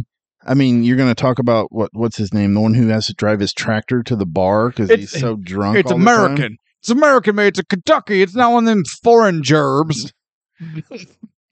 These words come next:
Speaker 1: The, the sheriff and his drunk ass.
Speaker 2: And his drunk ass deputy.
Speaker 1: And his drunk ass deputy, who was, uh, Mike from Breaking Bad, if you've never, if you did not know that.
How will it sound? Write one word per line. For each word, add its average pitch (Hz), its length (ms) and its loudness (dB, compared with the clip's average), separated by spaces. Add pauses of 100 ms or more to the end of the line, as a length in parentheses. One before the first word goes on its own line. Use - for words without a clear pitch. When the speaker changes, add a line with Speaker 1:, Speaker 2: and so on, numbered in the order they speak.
(500)
Speaker 1:
The, 113 600 0
the 113 160 0
sheriff 123 580 0
and 107 140 2
his 110 560 -2
drunk 110 340 -2
ass. 113 560 -4 (240)
Speaker 2:
And 233 240 2
his 180 80 -2
drunk 185 320 0
ass 180 320 2
deputy. 185 560 2
Speaker 1:
And 131 240 0
his 123 120 0
drunk 127 280 0
ass 117 260 0
deputy, 117 600 0 (640)
who 131 140 2
was, 101 380 -2
uh, 92 300 -4 (760)
Mike 131 360 -2
from 98 420 -6
Breaking 101 320 -8
Bad, 110 320 -10
if 73 140 -14
you've 85 180 -14
never, 85 340 -8 (460)
if 117 140 -16
you 85 80 -10
did 78 120 -6
not 78 180 -8
know 135 160 -4
that. 76 260 -12